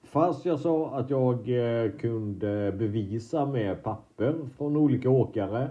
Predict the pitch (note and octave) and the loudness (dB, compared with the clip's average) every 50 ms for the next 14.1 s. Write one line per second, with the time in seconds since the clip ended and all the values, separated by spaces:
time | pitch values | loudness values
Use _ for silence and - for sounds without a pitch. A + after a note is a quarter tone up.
0 | - - A2+ G#2 - - A2 G#2+ G#2 G2+ F#2+ F#2 E2+ F#2+ F#2+ F#2+ F#2+ F#2 F#2 F2 | -6 -8 -8 -8 -6 -4 -2 -2 0 -2 -2 -4 -4 -4 -4 -4 -4 -4 -6 -8
1 | E2+ - F#2+ F2+ E2 - G2 F#2 G2 A2+ E3 E3+ E3+ F3 F3+ F3+ C3 - F3 F3 | -8 -8 -10 -10 -6 -4 -2 2 2 2 2 0 -2 -4 -4 -4 -4 0 0 0
2 | F#3 G3 G3+ G3+ E3 D3 - _ _ _ _ _ _ _ _ - - _ _ _ | 0 0 -2 -6 -10 -12 -16 _ _ _ _ _ _ _ _ -20 -20 _ _ _
3 | _ - - C#3 B2 C3 - - - - - B2+ A#2+ A#2 A#2 A2+ A2+ A#2 A#2 A#2 | _ -6 -2 -2 -2 -2 -4 -8 -12 -4 -2 0 2 2 2 0 0 0 2 2
4 | A#2 A2 A2 A2 A2 G#2+ F#2+ - B2+ A#2 A2 G#2 F#2 - - G#2 G2 F2 - G2+ | 2 2 2 2 0 -2 -4 -6 -6 -6 -4 -4 -6 -6 -4 -4 -4 -4 -4 -6
5 | F#2+ F2+ G2+ G#2 G2 - - G2+ F#2+ F2+ F2 F#2+ A#2 C#3+ E3+ F#3 F3+ - - _ | -6 -2 0 -2 -2 -2 -2 -4 -4 -4 -2 0 0 0 0 0 -4 -10 -18 _
6 | _ - - - - _ _ _ _ _ _ _ _ - - - - - - - | _ -20 -20 -20 -20 _ _ _ _ _ _ _ _ -12 -10 -8 -8 -8 -10 -14
7 | - _ _ _ _ _ _ _ _ - - - A#2 B2 C3+ C#3 C#3 C#3+ C#3 C#3 | -18 _ _ _ _ _ _ _ _ -20 -10 -4 -2 0 0 2 2 2 2 2
8 | C#3 C3 C3 C#3 C#3+ D3 D3 C#3+ C#3+ - - D3+ D3 B2+ C#3 C#3+ D#3 G3 - - | 2 0 2 4 8 8 8 8 8 4 2 0 0 2 4 4 4 2 0 -6
9 | - _ _ _ _ - G#2+ G#2 G#2 G#2 G#2 G2+ G2+ G2+ G2+ G2+ G2+ G2+ G2 F#2+ | -16 _ _ _ _ -8 -4 -4 -2 -2 -2 -2 -2 -2 -2 -2 -2 -2 -2 -2
10 | - A2 G#2 G#2+ G#2+ G#2 G#2+ B2 G#2 G#2 F#2+ F2 G2 A2 C3+ C3 B2 C3+ C#3+ D3+ | -2 -2 -2 0 0 0 -2 -2 -4 -2 -2 -2 0 -2 0 2 2 2 2 0
11 | D3+ - - - _ _ _ _ _ _ _ - D3 C#3+ C3 - B2+ A#2 A#2+ C3 | -4 -8 -14 -20 _ _ _ _ _ _ _ 0 0 0 2 2 2 2 2 2
12 | C3+ C#3+ C3+ C3 C3 F#3 F#3 - - _ _ _ _ _ _ _ _ _ _ _ | 2 2 4 4 4 4 2 -2 -12 _ _ _ _ _ _ _ _ _ _ _
13 | _ _ _ _ _ _ _ _ _ _ - - G#2+ A2 A2+ A2+ A2+ A2 A2 A2 | _ _ _ _ _ _ _ _ _ _ -10 -6 -4 -2 0 0 0 0 0 0
14 | A2+ A2+ | 0 -2